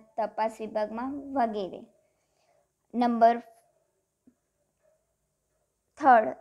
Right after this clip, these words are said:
જોબ ઓર્ડર નંબર. જોબ ઓર્ડર નંબરમાં શું હોય છે કે જે જોબ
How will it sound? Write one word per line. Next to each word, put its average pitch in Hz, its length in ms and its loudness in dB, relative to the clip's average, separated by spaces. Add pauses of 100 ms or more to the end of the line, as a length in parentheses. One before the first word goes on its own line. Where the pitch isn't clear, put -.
જોબ 269 320 2
ઓર્ડર 226 460 6 (540)
નંબર. 202 480 -6 (880)
જોબ 269 200 4
ઓર્ડર 330 220 8
નંબરમાં 330 460 -2
શું 349 200 -8
હોય 285 200 -4
છે 285 160 -10
કે 285 180 -8
જે 254 260 -6
જોબ 330 260 6